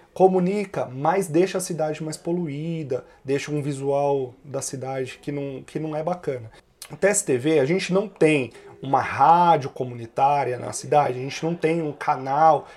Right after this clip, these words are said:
de T V na cidade, mas nós temos a internet. E a internet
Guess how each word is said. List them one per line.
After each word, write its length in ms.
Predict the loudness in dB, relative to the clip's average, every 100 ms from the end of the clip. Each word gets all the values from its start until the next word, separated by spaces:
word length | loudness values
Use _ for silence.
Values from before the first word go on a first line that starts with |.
| -16
de 140 | -12
T 160 | -6 -4
V 140 | -2
na 100 | -2
cidade, 480 | -6 0 4 4 4
mas 180 | -2 -2
nós 220 | -2 -2
temos 360 | 2 2 2 -2
a 60 |
internet. 680 | -2 -2 -2 -2 -4 -8 -16 -18 -20 -2
E 80 | 2
a 40 |
internet 720 | 4 4 4 4 2 -2 -4